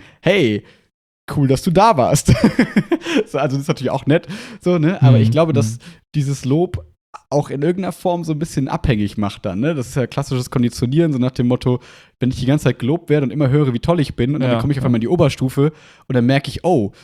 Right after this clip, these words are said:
Speaker 1: hier sind mehr Leute, die irgendwie ganz gut sind. Ich bin nicht mehr einfach Klassenbester und Klassenbeste und kann so mich zurücklehnen und es wird eh alles chillig, sondern
Speaker 2: Mhm.
Speaker 1: neue Lehrer, ich muss mich neu beweisen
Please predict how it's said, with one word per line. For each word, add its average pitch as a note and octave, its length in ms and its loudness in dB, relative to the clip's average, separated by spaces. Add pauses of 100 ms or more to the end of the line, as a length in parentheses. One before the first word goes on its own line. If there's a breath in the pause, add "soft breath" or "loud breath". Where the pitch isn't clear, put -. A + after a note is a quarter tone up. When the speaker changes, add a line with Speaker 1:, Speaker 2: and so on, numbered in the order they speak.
(160 soft breath)
Speaker 1:
hier A#2 140 -2
sind C#3+ 180 -2
mehr D3 200 2
Leute, C3 280 4
die A2+ 140 -4
irgendwie A#2 380 -4
ganz A2 240 -4
gut C#3+ 240 -6
sind. D3+ 160 2
Ich - 120 -6
bin D3 120 0
nicht D3 120 -4
mehr B2+ 140 0
einfach B2 220 -6
Klassenbester C3 580 -4
und A#2+ 80 -2
Klassenbeste B2+ 560 -4
und A2+ 100 -6
kann B2 180 -6
so A#2+ 100 -8
mich A#2 120 -10
zurücklehnen B2 440 -6
und G#2+ 80 -6
es - 120 -16
wird A2 120 -12
eh B2+ 160 -6
alles C3 180 -8
chillig, D#3 300 -4
sondern B2 180 0
Speaker 2:
Mhm. A#2+ 60 4
Speaker 1:
neue A2 160 2
Lehrer, C#3 320 -2
ich A2+ 80 -10
muss A#2+ 120 -10
mich A2 100 -8
neu A2 80 -4
beweisen C3+ 520 -4